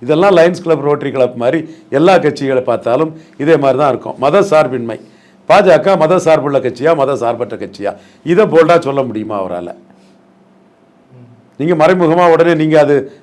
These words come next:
விவாதிச்சுட்டு இருக்க கூடாது. அவரு சொல்லணும், எது எதெல்லாம் மத சார்பற்ற கட்சி, எது எதெல்லாம் மத சார்புள்ள கட்சி. முஸ்லீம் லீக் மத சார்புள்ளதா, மத சார்பற்றதா?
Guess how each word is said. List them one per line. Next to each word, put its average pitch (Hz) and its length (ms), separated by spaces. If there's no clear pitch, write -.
விவாதிச்சுட்டு 160 220
இருக்க 131 160
கூடாது. 107 320
அவரு 170 220
சொல்லணும், 139 340
எது 147 240
எதெல்லாம் 156 240
மத 143 200
சார்பற்ற 113 420
கட்சி, 95 340
எது 175 200
எதெல்லாம் 165 220
மத 151 180
சார்புள்ள 127 460
கட்சி. 95 380
முஸ்லீம் 165 320
லீக் 165 160
மத 147 180
சார்புள்ளதா, 120 640
மத 113 140
சார்பற்றதா? 98 600